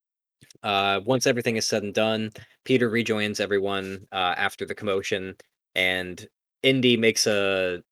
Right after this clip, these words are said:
eh, during everything, Indy had made an allusion to the fact that she was attracted to Peter, and, uh, now that everything is said and done and the embarrassment is faded, Indy feels the confidence to fully confess her feelings and kisses Peter,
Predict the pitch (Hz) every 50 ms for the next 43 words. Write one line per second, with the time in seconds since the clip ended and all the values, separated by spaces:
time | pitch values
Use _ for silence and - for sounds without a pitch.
0 | _ - 131 110 135 127 147 160 170 160 139 120 113 104 110 107 101 104 104 -
1 | 117 113 110 110 107 98 101 98 95 101 98 95 95 92 85 98 - - 107 101
2 | 98 95 92 98 98 98 95 - 98 92 - 92 95 - - 104 92 92 - -
3 | 85 - - 98 90 90 90 82 - - 104 92 90 - - 85 82 85 - -
4 | 92 85 82 82 85 90 - _ - - - _ _ _ _ _ - 95 95 92
5 | 90 90 87 87 87 90 - - 95 92 90 87 87 87 85 85 85 85 85 -
6 | _ _ _ _ _ - 117 113 113 107 110 107 107 101 104 - 107 101 98 -
7 | - 110 101 98 98 92 107 101 101 98 101 95 95 95 92 90 92 98 95 95
8 | 95 - - 98 92 90 - - - 98 92 90 90 90 87 90 101 - - 101
9 | 98 92 92 95 - - 107 95 92 92 92 98 - 104 92 95 92 92 87 -
10 | - - 107 101 101 101 - 98 95 90 90 - - - - - - 101 92 90
11 | 90 90 87 87 87 - - - - 135 127 117 110 104 - 110 101 - 101 95
12 | - - 107 95 - - 101 95 87 90 90 90 92 101 - - 92 87 90 90
13 | - - - 123 - - 104 95 - - 98 92 92 90 98 104